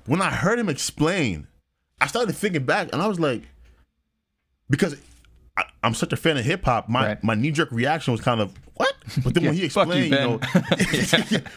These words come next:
Speaker 1: when he explained what he was talking about, I was like, you know, th-, you know, we're, we're rapping, this is, you know, there's no melody,
Speaker 2: Right.
Speaker 1: um, you know, like, these guys aren't trained. Um, I, I was thinking, I was like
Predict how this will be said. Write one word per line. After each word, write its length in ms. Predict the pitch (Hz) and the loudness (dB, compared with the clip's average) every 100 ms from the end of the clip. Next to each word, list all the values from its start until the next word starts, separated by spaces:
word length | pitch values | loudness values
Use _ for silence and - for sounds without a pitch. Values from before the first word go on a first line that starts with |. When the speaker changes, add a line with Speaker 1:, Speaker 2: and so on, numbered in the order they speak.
| - | 0
Speaker 1:
when 120 | 143 | 0
he 80 | 190 | 0
explained 400 | 147 - 196 190 | -4 -2 0 0
what 60 | |
he 40 | 147 | 0
was 60 | 143 | 0
talking 140 | 185 | -2
about, 100 | 160 | 0
I 20 | |
was 80 | 120 | 0
like, 140 | 104 - - | -2 -4 -4
you 60 | 104 | -2
know, 120 | 95 | -2
th-, 160 | 78 - - - | -4 -14 -14 -2
you 100 | 98 | 0
know, 100 | 101 | 2
we're, 220 | 95 101 | 0 0
we're 120 | 113 | -2
rapping, 340 | 98 117 113 107 | 0 0 0 -2
this 140 | 101 | -2
is, 180 | 107 104 101 | -4 -4 -2
you 80 | |
know, 100 | 92 | -2
there's 160 | 82 90 | 0 0
no 120 | 107 | 0
melody, 600 | 95 156 151 143 139 135 - - - | 2 0 0 0 0 -2 -6 -12 -2
Speaker 2:
Right. 200 | 95 90 | 0 0
Speaker 1:
um, 240 | 87 85 92 | -2 -2 -2
you 60 | |
know, 60 | 92 | -2
like, 420 | 85 92 87 92 | -4 -4 -4 -2
these 160 | 101 101 | -2 0
guys 200 | 104 95 | 0 0
aren't 180 | 90 - | -4 -2
trained. 480 | 160 156 147 143 135 - - | 0 0 0 -2 -4 -10 -4
Um, 140 | 95 87 | -2 0
I, 300 | 67 92 80 - | 0 -2 -2 -4
I 60 | 107 | -4
was 100 | 110 | -2
thinking, 260 | - 226 185 | -2 0 0
I 60 | |
was 140 | 147 123 | -2 0
like 240 | 113 | -2